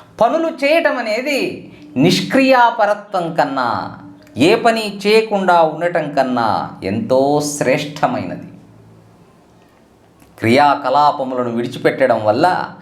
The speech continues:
శరీర నిర్వహణ కూడా సాధ్యం కాదు. తినడం, తాగటం, స్నానం చేయటం, ఆరోగ్యం కాపాడుకోవటం, ఇవన్నీ నిత్య కర్మలు.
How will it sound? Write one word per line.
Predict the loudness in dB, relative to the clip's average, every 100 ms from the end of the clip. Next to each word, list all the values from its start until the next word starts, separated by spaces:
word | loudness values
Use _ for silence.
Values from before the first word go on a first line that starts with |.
| -20 -20 -16
శరీర | -2 0 2 2 4 4
నిర్వహణ | 2 -2 0 0 0 -2
కూడా | -2 2 2
సాధ్యం | 0 -4 -6 -6 -8 -6
కాదు. | -4 -4 -4 -14 -20 -20 _ _ _ _ _ _ _ _ _ _ _ _ _ _ -4
తినడం, | -2 0 -4 -10 -18 -20 -20 -20 -20 _ _ -2
తాగటం, | 0 0 -6 -12 -16 -20 -20 _ _ _ _ _ _ _ _ -12
స్నానం | -4 -2 -2 -4 -8
చేయటం, | -10 -10 -12 -14 -20 -20 -20 -14 -2
ఆరోగ్యం | 0 2 -2 -6 -6 -6
కాపాడుకోవటం, | 0 0 2 -2 -2 -6 -6 -6 -10 -14 -20 -20 -20 _ -2
ఇవన్నీ | 0 2 2 2
నిత్య | 0 0 -4 -2 -2 -2
కర్మలు. | -6 -6 -10 -10